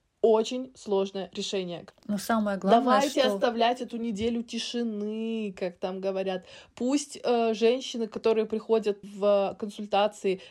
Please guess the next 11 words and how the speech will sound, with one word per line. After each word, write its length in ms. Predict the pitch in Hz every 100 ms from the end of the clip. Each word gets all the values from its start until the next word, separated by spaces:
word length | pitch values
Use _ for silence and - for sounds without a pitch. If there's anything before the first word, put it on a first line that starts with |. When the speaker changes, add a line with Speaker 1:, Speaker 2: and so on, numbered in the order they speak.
| -
Speaker 1:
говорят 320 | 185 185 208
психологам, 840 | - - 233 214 214 202 190 185 175 - _
"я 200 | 196 196
только 400 | 208 233 226 247
за". 260 | 208 180 - - - - _ _ _ - -
Хорошо, 460 | - 220 254 285 262
церковь 400 | - 233 233 226
имеет 360 | 226 254 196 -
право 480 | 180 220 339 233 - _ _ _ _ _
предлагать 520 | - 240 233 220 233 208
женщинам, 560 | 202 226 220 196 185